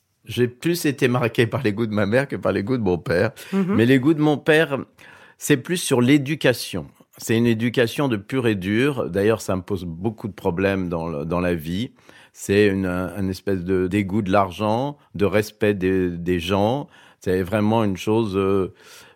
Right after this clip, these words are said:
Speaker 1: euh, de l'éducation où chaque fois qu'on faisait quelque chose, il nous faisait réfléchir, pourquoi vous avez fait ça et tout ça. Par exemple, il fallait, euh, le principe qui me revient tout de suite à la mémoire, c'est qu'il ne fallait pas se défendre à l'école en se battant, mais en répondant par des mots.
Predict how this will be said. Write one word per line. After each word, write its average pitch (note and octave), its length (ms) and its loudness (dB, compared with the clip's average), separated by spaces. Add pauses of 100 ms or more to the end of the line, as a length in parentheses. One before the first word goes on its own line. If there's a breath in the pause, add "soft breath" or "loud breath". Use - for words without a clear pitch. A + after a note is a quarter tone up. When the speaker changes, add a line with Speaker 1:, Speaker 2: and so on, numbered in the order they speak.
(120)
Speaker 1:
euh, F#2 260 -6
de G2+ 140 2
l'éducation A2+ 760 2
où G#2+ 40 -2
chaque A2+ 280 -2
fois A#2+ 160 -2
qu'on G#2 140 -4
faisait F2+ 160 -4
quelque E2+ 240 -6
chose, G#2 320 -2
il F#2+ 80 -2
nous F#2 100 -2
faisait E2+ 160 -4
réfléchir, E2+ 600 -2
pourquoi - 300 -4
vous F2 140 -4
avez E2+ 160 0
fait D2 160 -8
ça F#2 300 0
et D#2+ 60 -4
tout D#2+ 140 -14
ça. C#2+ 280 -10
Par C#3 160 4
exemple, C3+ 600 4
il B2 140 0
fallait, A#2 480 2
euh, G#2 680 -2
le G#2+ 120 -8
principe B2+ 420 -2
qui - 100 -4
me G#2 100 2
revient G#2+ 360 0
tout B2 100 -8
de A2 60 -8
suite - 180 -4
à A2 60 4
la G2 80 4
mémoire, A#2+ 420 2
c'est A2+ 160 -6
qu'il G#2+ 140 -2
ne G#2 100 2
fallait B2+ 320 2
pas C3+ 220 0
se C3 100 -4
défendre G#2 560 0
à F2+ 60 0
l'école F#2 500 2
en F#2+ 140 -2
se - 120 -6
battant, G#2 520 0
mais A2 160 0
en F#2+ 80 -2
répondant A2+ 400 -2
par A2+ 180 -2
des G#2 120 4
mots. F2+ 260 2